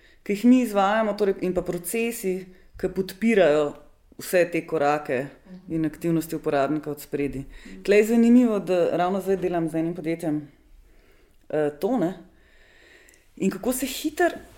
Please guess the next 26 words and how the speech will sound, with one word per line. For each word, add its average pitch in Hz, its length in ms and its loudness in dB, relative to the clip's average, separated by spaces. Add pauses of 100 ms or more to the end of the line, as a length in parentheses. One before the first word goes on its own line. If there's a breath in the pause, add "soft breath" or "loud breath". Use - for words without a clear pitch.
(580 loud breath)
začnemo 202 560 0
kot 247 180 -6
organizacija 196 640 2
ukvarjati 202 500 4
vse, 202 280 -4
kaj 220 220 0
so 262 160 -6
te 240 160 -2
naši 196 440 0
odzadji 180 600 0 (520 loud breath)
problemi, 180 440 0
pa 170 120 -2
kako 165 260 -4
bi 208 120 2
mogli 202 240 2
mi 196 120 2
naše 180 340 0
korake 170 380 0
optimizirati, 165 760 -4
kar 143 120 -8
je 143 60 -6
osnovna 143 400 -4 (100)
pač - 200 -14
ta 139 120 -4
menedžerska 143 540 -6
paradigma. 170 640 -4